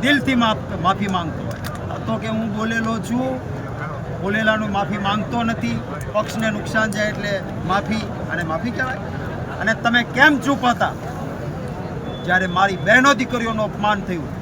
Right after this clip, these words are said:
કેમ કાગળ ના લખ્યો તમારા નેતાને કે આની ટિકિટ કાપો?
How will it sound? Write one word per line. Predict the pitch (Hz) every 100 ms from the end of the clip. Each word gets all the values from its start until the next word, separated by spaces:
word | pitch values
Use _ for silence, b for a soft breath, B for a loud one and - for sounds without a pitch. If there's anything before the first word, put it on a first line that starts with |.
| - -
કેમ | 262 285 254
કાગળ | 254 254 240
ના | 233
લખ્યો | 214 208 175 - - - -
તમારા | 202 247 262 226
નેતાને | 202 - 165 135 143 - - - - -
કે | 160
આની | 165 175 165
ટિકિટ | - 175 180 - 143
કાપો? | 131 -